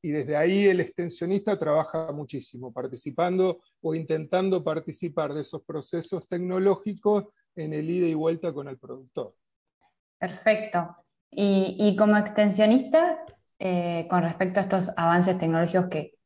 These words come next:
Speaker 2: que estábamos hablando, que venían hablando, em,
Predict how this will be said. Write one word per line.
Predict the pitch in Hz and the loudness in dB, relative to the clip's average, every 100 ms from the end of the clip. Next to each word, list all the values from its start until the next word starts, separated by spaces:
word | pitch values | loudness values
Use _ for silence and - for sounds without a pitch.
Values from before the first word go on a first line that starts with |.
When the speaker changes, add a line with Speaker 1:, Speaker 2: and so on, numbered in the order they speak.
| - | -16
Speaker 2:
que | 143 | -14
estábamos | - 139 165 160 | -4 0 2 0
hablando, | 156 156 160 170 175 | 0 2 4 4 4
que | 151 | 2
venían | 156 160 | 2 2
hablando, | 156 156 165 175 220 - - - _ | 2 4 6 6 4 0 -10 -18 _
em, | 175 170 165 165 - | 0 2 2 -2 -8